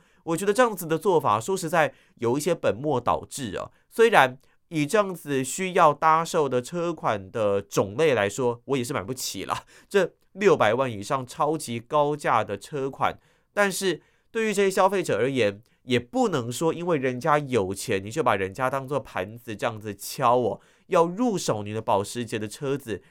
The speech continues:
就必须一定得付出这么高昂的一个代价。虽然对于这些买家来说呢，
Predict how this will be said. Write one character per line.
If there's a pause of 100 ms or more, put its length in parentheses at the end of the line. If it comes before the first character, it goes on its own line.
(120)
就
必
须
一
定
得
付
出
这
么
高
昂
的
一
个
代
价。 (220)
虽
然
对
于
这
些
买
家
来
说
呢，